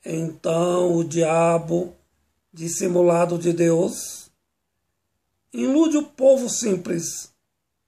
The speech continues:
com esperança de obter o céu. Com efeito, o povo pobre contempla Deus quando está louvando o diabo.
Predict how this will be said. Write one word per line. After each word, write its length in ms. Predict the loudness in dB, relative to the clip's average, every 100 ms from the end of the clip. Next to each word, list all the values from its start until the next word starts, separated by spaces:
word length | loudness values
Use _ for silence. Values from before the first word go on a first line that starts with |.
| _ _ _ _ _ _ _
com 200 | -6 -4
esperança 880 | -4 -8 _ 0 2 2 0 -4 -6
de 120 | -2
obter 480 | -2 -2 -6 -6 -6
o 80 | -8
céu. 640 | -10 -10 -8 -6 -8 -10 -20 _ _ _ _ _ _ _ _ _ _ _ _ _ _ _ _ _ _ _ _ _
Com 180 | -14 -10
efeito, 920 | -10 -10 -8 -6 -6 -10 -18 -18 -20 _ _ _ _ _ _ _ _ _ _ _ _
o 180 | -14 -14
povo 920 | -16 -12 -8 -4 -4 -4 -6 -10 -14 _ _ -8
pobre 880 | -2 0 2 2 0 -2 -6 -8 -14 _ _ _ _
contempla 680 | -10 -10 -6 -6 -4 -4
Deus 720 | 0 4 4 4 0 -6 -12 -18 _ _ _ _ _ _
quando 360 | -8 -4 -4 -4
está 300 | -6 -6 -2
louvando 640 | -2 -2 -2 -4 -4 -6
o 40 | -6
diabo. 720 | -4 -4 -6 -6 -6 -6 -10